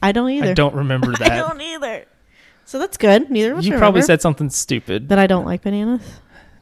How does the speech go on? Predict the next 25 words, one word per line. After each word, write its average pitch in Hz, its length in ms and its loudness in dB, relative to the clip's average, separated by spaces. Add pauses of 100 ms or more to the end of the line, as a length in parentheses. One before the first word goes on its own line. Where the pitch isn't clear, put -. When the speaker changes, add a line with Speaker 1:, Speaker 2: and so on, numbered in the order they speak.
Speaker 2:
Do 143 120 -4
you 147 60 4
not 160 160 2
like 170 160 0
bananas? 180 480 -4
Speaker 1:
Nope. 180 160 -4 (1200)
Speaker 2:
That 139 120 -4
might 147 180 2
have 143 120 -2
been, 139 140 -2
like, 135 180 -2
the - 60 -18
kicking 131 340 -6
point 120 320 -6
or, 135 220 -2
like, 127 160 -2
the - 20 -10
Speaker 1:
And 131 60 -8
Speaker 2:
starting 143 300 2
Speaker 1:
you 220 80 2
Speaker 2:
point. 208 100 4
Speaker 1:
yelled 196 240 8
at 196 100 2
me 190 140 -2
about - 260 -6